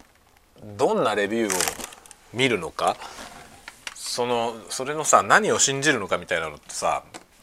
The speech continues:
難しいよね。なんか今ね、<laughs> ご飯を食べ終わったんだけど、なんか物足りないなの時間です。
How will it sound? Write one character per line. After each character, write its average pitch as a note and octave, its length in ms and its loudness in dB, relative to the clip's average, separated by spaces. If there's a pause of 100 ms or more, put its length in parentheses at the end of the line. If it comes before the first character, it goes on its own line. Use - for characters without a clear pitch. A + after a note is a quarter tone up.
(140)
難 A2+ 100 -6 (200)
し E3+ 200 2
い G2 60 0
よ - 140 -4
ね。 D2 260 0 (2250)
な C3 140 -4
ん A#2 40 -6
か F#2 100 0
今 F#2+ 160 -6
ね、 - 260 -10 (260)
<laughs> - 300 4
ご C3 100 2
飯 - 220 6
を B2 120 0
食 G#2+ 140 2
べ A2 80 -2
終 - 40 0
わ C3 120 4
っ - 80 -10
た F#2+ 100 -2
ん E2 40 -6
だ E2+ 80 -12
け D3+ 80 -12
ど、 D#3 180 -10 (600)
な E3+ 160 0
ん F#3 100 -4
か A#2+ 140 4
物 A#2+ 280 -2
足 C#3 120 4
り C3+ 100 -2
な C3 120 6
い C3 100 4
な B2 520 2 (400)
の C3+ 240 2 (520)
時 - 160 -4
間 D2 200 -2
で - 80 -6
す。 - 360 -2